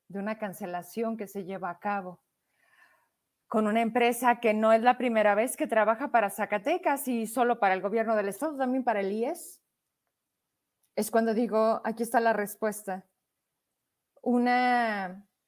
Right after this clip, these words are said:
molestia pública que generó este post que yo subí a primeras horas de este día con una sola intención,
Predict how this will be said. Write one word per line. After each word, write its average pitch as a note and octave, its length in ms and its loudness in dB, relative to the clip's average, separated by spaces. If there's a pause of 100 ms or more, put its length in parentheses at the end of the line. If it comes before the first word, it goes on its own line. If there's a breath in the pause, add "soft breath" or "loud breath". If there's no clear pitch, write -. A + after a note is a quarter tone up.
(500)
molestia A3+ 1120 0
pública A#3+ 760 -2
que G#3+ 120 -4
generó A#3 920 -2 (440)
este C#4 340 0
post G#3+ 460 -6 (280)
que G#3 180 -2
yo A#3 220 -2
subí A3+ 280 -4
a G3 140 0
primeras G3 460 -6
horas F#3+ 200 -4
de G3 80 -6
este G3 220 -6
día G3+ 320 -4
con A3+ 160 0
una C#4+ 220 2
sola B3+ 240 0
intención, G3+ 680 -6